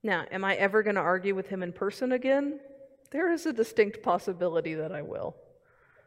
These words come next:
But I also trust that I'm gonna remember this promise of God to free me from my own pride and my own anger, and I'm not gonna have to take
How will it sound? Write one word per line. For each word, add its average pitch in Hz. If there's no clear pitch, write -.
But 202
I 220
also 294
trust -
that 190
I'm 196
gonna 196
remember 196
this 170
promise 175
of 165
God 156
to 175
free 233
me 190
from 165
my 156
own 226
pride 165
and 170
my 156
own 202
anger, 160
and 160
I'm 165
not 175
gonna 214
have 196
to 180
take 175